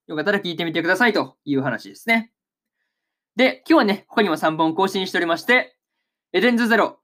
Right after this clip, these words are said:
の第四話の感想と、さよなら私のクラマーの第五話の感想、そしてですね、真白の音の第六話の感想ですね。この三本更新してますんで、よかったらこっちの三本もね、聞いてみてくださいという話ですね。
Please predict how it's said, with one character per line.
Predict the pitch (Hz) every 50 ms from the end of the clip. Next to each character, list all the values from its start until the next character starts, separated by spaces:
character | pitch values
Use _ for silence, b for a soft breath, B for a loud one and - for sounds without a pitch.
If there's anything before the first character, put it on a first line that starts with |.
| _ _ -
の | 202 240 233 - _ -
第 | 165 208 196 156
四 | 147 196 226
話 | 214 180
の | 147 139
感 | - 143 139 143
想 | 139 143 131 131
と、 | 131 - 233 240 - _ _ _ _ _ _ _
さ | - 208
よ | 220 226
な | 226 226
ら | 220 208
私 | 208 208 208 208
の | 196 196
ク | 196 202
ラ | 214 226
マ | 226 196 135 - _ _ _ -
ー | -
の | 214 233 - - -
第 | 202 202 175 160
五 | 175 220
話 | 214 170
の | 143
感 | 143 165 156 156 156
想、 | - 175 165 160 - _ _ _ _ _ _ _ _ _ _ _ _ _ _ _
そ | - 233
し | 226
て | -
で | 233 208
す | 208
ね、 | 208 208 202 - _ -
真 | 156 175
白 | - - 220 226
の | 220 226 226
音 | 220 - 147 123 - _ _ _ -
の | 185 233 226 - -
第 | 165 208 202 170
六 | 160 190 - 269
話 | 240 180
の | 160
感 | - 151 131 135
想 | 135 - 117
で | 117
す | - 202
ね。 | 233 240 240 - _ _ _ _ _ _ _ _ _ _
こ | - 262
の | 269
三 | 262 233 185 165
本 | 160 151 147 147
更 | 151 165 170
新 | 165 180 170 170
し | 156
て | 180
ま | 170 170 170
す | - 175 156
ん | 143 143 170
で、 | 226 240 240 - _ _ _ _ -
よ | 311
か | 311 453
っ |
た | - 196
ら | 143 -
こ | - _ - 175
っ |
ち | 165 196
の | 180 175
三 | - 151
本 | 160 180 170
も | 147
ね、 | 156 175 165 - _ -
聞 | 156 151
い | 147
て | 143 160
み | 156
て | 151 156
く | 143 175
だ | 190
さ | 185 - 226
い | 202
と | - 120 - - _
い | - 135 139 139
う | 143 135
話 | 139 139 120 117 -
で | 107
す | - - -
ね。 | 220 233 240 240 -